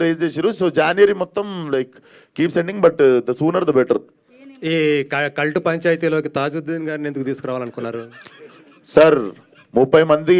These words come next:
Speaker 1: కొత్త వాళ్ళకి యాక్టింగ్ చెప్పి ఆయనతోనే అవుతుంది. అది ఫలక్నామా దాస్కి ప్రూవ్ చేసుకుండు ఆయన. ఫలక్నామా దాస్కి ప్రూవ్, already proved. ఆయన ఇరవై ఐదు ముప్పై మందికి డైలాగులతో సహా,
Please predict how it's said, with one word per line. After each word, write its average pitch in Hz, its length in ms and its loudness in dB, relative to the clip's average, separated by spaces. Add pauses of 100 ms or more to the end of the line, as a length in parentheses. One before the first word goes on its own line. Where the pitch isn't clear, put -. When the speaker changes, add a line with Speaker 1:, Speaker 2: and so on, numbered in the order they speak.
(120)
Speaker 1:
కొత్త 151 200 2
వాళ్ళకి 165 220 4
యాక్టింగ్ 156 320 0
చెప్పి 156 200 0 (120)
ఆయనతోనే 147 340 0
అవుతుంది. 127 240 2
అది 120 120 2
ఫలక్నామా 147 460 2
దాస్కి 131 280 -2
ప్రూవ్ 151 200 6
చేసుకుండు 151 360 -2
ఆయన. 98 120 -6 (680)
ఫలక్నామా 165 480 2
దాస్కి - 320 0
ప్రూవ్, 156 260 6
already 160 340 2
proved. 147 300 4 (160)
ఆయన 127 180 -2 (1900)
ఇరవై 156 260 6
ఐదు 165 160 2
ముప్పై 147 200 4 (100)
మందికి 175 320 -2 (200)
డైలాగులతో 160 640 2
సహా, 151 140 0